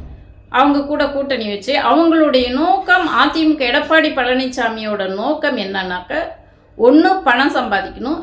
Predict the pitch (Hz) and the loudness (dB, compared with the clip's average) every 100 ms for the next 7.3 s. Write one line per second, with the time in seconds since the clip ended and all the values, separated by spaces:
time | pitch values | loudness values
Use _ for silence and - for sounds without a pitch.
0 | 220 247 320 294 294 392 - 208 208 196 | -4 2 4 2 0 -4 -2 -2 -2 -4
1 | 185 185 196 262 302 320 262 240 311 311 | -6 -4 0 0 0 2 2 2 0 -2
2 | - - - - - - - 294 294 285 | -10 -18 -20 -20 -20 -20 -4 -2 2 2
3 | 226 - 170 170 - - _ - - 190 | 0 -6 -12 -12 -16 -20 _ -20 -8 -2
4 | 214 254 240 214 202 208 233 285 381 - | 0 2 2 2 0 -2 0 2 2 0
5 | - - - - 220 277 285 285 226 208 | -12 -20 -20 -6 0 0 0 -2 -4 -2
6 | 202 202 185 175 185 - - 233 254 320 | -4 -4 -6 -6 -10 -18 -14 -6 -4 0
7 | 285 247 | 2 2